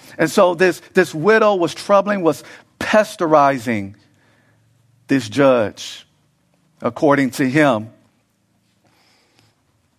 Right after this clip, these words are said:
because she pesterizes me so much.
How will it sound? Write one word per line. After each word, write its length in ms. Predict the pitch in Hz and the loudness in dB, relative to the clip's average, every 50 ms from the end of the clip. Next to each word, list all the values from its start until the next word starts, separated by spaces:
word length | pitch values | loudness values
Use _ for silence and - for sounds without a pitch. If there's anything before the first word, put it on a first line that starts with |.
| _ _ _ _ _ | _ _ _ _ _
because 320 | _ - - - 120 117 - | _ -18 -6 -4 -4 -4 -4
she 120 | - 113 | -8 -12
pesterizes 840 | - _ - - 135 127 - - 117 104 104 101 104 98 98 95 - | -12 _ -8 -8 -8 -8 -8 -12 -6 -2 -2 -2 -2 -4 -8 -14 -12
me 160 | 117 104 107 | -10 -10 -10
so 260 | 104 - - 113 104 | -10 -10 -8 -8 -8
much. 480 | 101 101 101 98 98 - - - - - | -6 -6 -8 -8 -8 -10 -14 -20 -20 -20